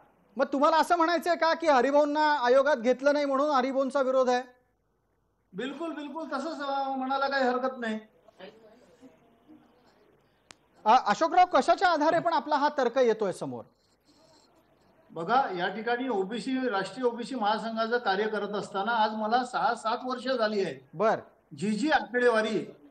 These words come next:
Speaker 2: आयोग म्हणून काम करत असताना आवश्यक असलेली जी जी पात्रता आहे, तीच पात्रता माझ्या मते या सर्वांच्या अंगी असल्यामुळं आयोग आणि आयोगाचे अध्यक्ष आणि त्यांचे सदस्य हे पूर्णतः चांगल्या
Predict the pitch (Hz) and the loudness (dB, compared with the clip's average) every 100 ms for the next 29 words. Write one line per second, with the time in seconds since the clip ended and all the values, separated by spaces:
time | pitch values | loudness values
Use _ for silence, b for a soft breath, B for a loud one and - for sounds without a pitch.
0 | _ 160 196 247 254 226 226 247 269 - | _ -2 2 2 2 -2 0 0 -2 -8
1 | - - _ _ 185 240 240 233 226 - | -16 -20 _ _ -2 0 -2 -2 -4 -4
2 | 233 233 247 208 220 214 247 233 - 226 | -4 -2 0 0 -2 -4 -4 -4 -4 -4
3 | 226 262 190 208 214 277 269 - - _ | -4 -6 -6 -6 -4 -4 -6 -12 -20 _
4 | _ _ _ _ 196 196 269 277 277 175 | _ _ _ _ 0 0 2 2 4 2
5 | 175 139 - _ _ _ _ _ 302 320 | 0 -4 -10 _ _ _ _ _ -6 -6
6 | - 202 - 233 - 262 254 180 180 247 | -4 -6 -4 -6 -2 -2 0 -4 0 0
7 | 240 233 254 247 262 226 214 226 233 233 | 0 -2 -2 -2 0 -4 -2 0 -2 -2
8 | 277 240 247 277 277 240 214 214 196 180 | 0 0 0 0 0 -2 0 -2 0 -4
9 | 147 - _ _ _ - 165 226 269 269 | -6 -12 _ _ _ -6 2 4 4 0
10 | 180 208 247 202 214 226 240 220 180 240 | -4 -4 0 0 0 -2 -2 -4 -2 -4
11 | 254 269 247 262 233 226 254 226 214 208 | -2 -2 -2 -6 -8 -6 -6 -4 -4 -6
12 | 202 170 139 _ - - 277 247 247 262 | -6 -8 -8 _ -20 -10 -10 -6 -4 -2
13 | 285 277 226 202 - - _ - 202 247 | -2 -2 2 0 0 -12 _ -6 -4 0
14 | 285 294 | 2 2